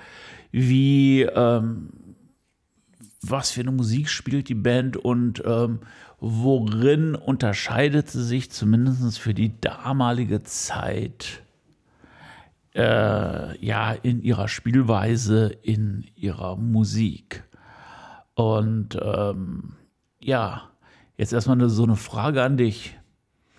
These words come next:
Das war ja jetzt so die erste Band,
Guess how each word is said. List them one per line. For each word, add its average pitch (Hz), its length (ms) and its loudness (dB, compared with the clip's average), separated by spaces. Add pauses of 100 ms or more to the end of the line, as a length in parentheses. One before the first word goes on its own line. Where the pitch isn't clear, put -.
(360)
Das 120 240 -2
war 131 120 4
ja 160 140 4
jetzt 147 320 2
so 127 160 0
die 113 240 -2
erste 156 720 2
Band, 120 720 0